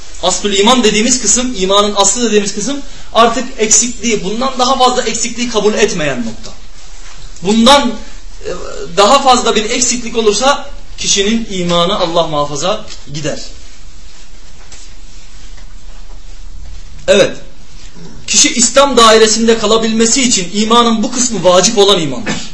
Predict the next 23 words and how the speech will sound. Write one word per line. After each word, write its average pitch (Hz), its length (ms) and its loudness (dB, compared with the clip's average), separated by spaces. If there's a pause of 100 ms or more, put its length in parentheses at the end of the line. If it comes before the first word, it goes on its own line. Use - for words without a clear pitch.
(680)
Yani 127 280 -4
İslam 294 360 2
çizgi 233 380 0
içinde 240 280 2
kalacaksan 262 640 4 (360)
en 285 360 2
gerekli 240 420 4
olan, 214 380 6
en 254 340 2
hadde 254 880 2
olan, 180 440 2
en, 208 240 -2
e, 180 140 -2
işte 170 360 0 (320)
en 208 100 2
alt 214 320 0
sınırda 214 380 2
olan 196 240 4
iman 214 300 0 (500)
bu, 170 260 4 (160)
bu 208 120 0
imandır. 131 400 -2
Yani 180 360 0